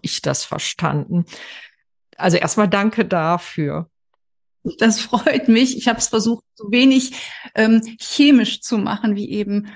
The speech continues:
Speaker 2: möglich. Es geht ja wirklich darum, dass man einfach mal eine Vorstellung bekommt, was da eigentlich passiert, ne? Und dafür muss man,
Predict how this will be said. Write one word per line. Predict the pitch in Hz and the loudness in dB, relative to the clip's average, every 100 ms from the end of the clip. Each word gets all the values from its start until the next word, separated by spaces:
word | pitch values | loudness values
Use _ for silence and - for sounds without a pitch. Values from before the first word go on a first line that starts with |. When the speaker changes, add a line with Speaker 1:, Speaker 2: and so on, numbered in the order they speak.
| - | 0
Speaker 2:
möglich. | 208 226 240 190 | 4 4 4 -2
Es | 180 - | -2 -2
geht | 208 | 0
ja | 220 | 0
wirklich | 196 214 208 | 0 -4 -4
darum, | 196 196 190 | 0 0 0
dass | 190 | 0
man | 185 | 0
einfach | 180 202 214 | 0 -2 0
mal | 196 | 0
eine | 180 | 0
Vorstellung | 180 - 254 - - 185 | -4 -6 -4 -4 -4 -4
bekommt, | 190 180 - 185 - | -6 -10 -6 -6 -4
was | 202 - | -8 -6
da | 220 - | -8 -6
eigentlich | 185 214 220 202 - | -4 -4 -4 -10 -10
passiert, | - - - 226 190 175 | -12 -8 -4 -2 -2 -2
ne? | 175 196 233 | -4 -2 0
Und | 190 | 0
dafür | 180 190 196 | -2 -4 -4
muss | 190 208 | -4 -2
man, | 190 190 | -2 -2